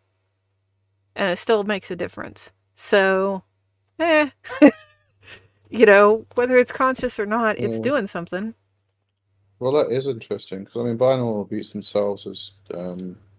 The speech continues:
Speaker 2: two different frequencies which are coming together in the middle of the brain and creating a, um,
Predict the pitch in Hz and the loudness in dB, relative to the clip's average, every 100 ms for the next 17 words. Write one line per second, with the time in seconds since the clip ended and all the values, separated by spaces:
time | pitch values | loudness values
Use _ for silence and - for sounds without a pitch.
0 | _ _ - - 110 107 98 - 104 104 | _ _ -16 -8 -6 -6 -10 -10 -10 -10
1 | 95 - 98 107 95 - 95 90 90 - | -12 -10 -10 -10 -14 -10 -12 -12 -14 -10
2 | 92 90 - - _ - 101 92 98 92 | -8 -8 -12 -20 _ -16 -14 -12 -10 -8
3 | 90 87 92 92 87 - 92 90 87 87 | -10 -10 -10 -10 -12 -10 -8 -8 -10 -14
4 | - - - 90 90 98 90 87 - _ | -18 -20 -16 -14 -14 -14 -14 -14 -16 _
5 | _ _ _ _ _ - 80 85 85 87 | _ _ _ _ _ -14 -10 -10 -10 -14
6 | 82 | -16